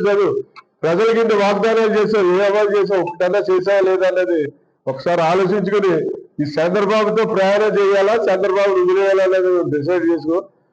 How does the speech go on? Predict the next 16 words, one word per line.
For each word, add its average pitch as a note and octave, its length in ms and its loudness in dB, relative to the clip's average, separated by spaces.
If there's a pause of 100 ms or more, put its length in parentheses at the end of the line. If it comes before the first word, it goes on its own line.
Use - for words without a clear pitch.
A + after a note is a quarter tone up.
(220)
ఆయనతో F3+ 280 -2 (100)
ప్రయాణం G3 400 2
చేసినంత F#3 440 0
కాలం F#3 240 2
నువ్వు F3 160 0
ఎప్పుడు E3+ 240 -4
కూడా F3+ 220 -2
ముఖ్యమంత్రి E3+ 480 -2
కాలేవు. D#3+ 280 0 (360)
నువ్వు C#3 180 -2
ఇండివిజువల్ F#3+ 520 0
గా G#3 60 2 (140)
వస్తే F#3 280 -2 (580)
అప్పుడు G3 260 -2
నీకు F#3 200 0
ఏమైనా G3+ 200 2